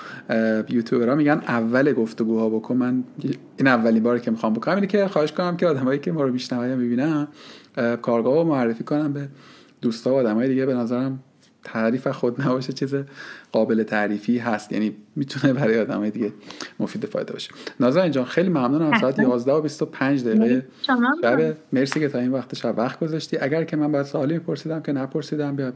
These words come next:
Speaker 1: به نظرت مفیده که بپرسم، یا چیزی هست که دوست داشته باشی که بگی و فکر می‌کنی که کمک می‌کنه که گپ و گفت موثرتری داشته باشی، ممنون می‌شم که اضافه کنی.
Speaker 2: نه، اوکی بود. من، اه، من همیشه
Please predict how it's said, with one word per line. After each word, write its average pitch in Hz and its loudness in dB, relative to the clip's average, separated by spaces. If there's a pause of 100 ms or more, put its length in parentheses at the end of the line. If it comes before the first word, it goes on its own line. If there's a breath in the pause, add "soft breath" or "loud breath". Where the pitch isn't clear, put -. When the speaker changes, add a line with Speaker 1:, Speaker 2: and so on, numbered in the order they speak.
(100)
Speaker 1:
به 117 0
نظرت 117 0
مفیده 135 -4
که 139 -6
بپرسم، 143 -4 (440 loud breath)
یا 131 -2
چیزی 135 0
هست 131 -2
که 127 -6
دوست - -8
داشته 117 -4
باشی 120 -4
که 120 0
بگی 131 2
و 110 -4
فکر 110 -6
می‌کنی 110 -4
که 107 -4
کمک 104 -4
می‌کنه 107 -4
که 107 -4 (420 loud breath)
گپ - -2
و 117 -2
گفت - -8
موثرتری 110 -4
داشته - -6
باشی، - -6
ممنون 104 -2
می‌شم - -6
که - -10
اضافه - -16
کنی. - -20 (1500)
Speaker 2:
نه، 349 4
اوکی 339 4
بود. 370 0
من، 339 4 (180)
اه، 269 4
من 277 4
همیشه 269 2